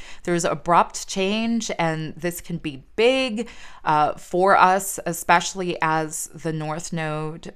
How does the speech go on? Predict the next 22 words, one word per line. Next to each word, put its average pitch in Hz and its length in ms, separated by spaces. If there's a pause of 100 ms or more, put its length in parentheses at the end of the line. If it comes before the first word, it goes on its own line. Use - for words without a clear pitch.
(100)
uh, 147 300
Rahu, 165 640
as - 180
it's - 160
known 151 220
in 147 100
Vedic 196 340
astrology, 156 720 (300)
the 160 100
head 190 460
of 160 260
the 156 80
dragon, 190 720 (280)
which - 420
is 156 220
responsible 170 580
for 143 220
eclipses. 220 800 (320)
Um, 156 340 (400)
so 170 240
this 190 400 (160)
energy 185 800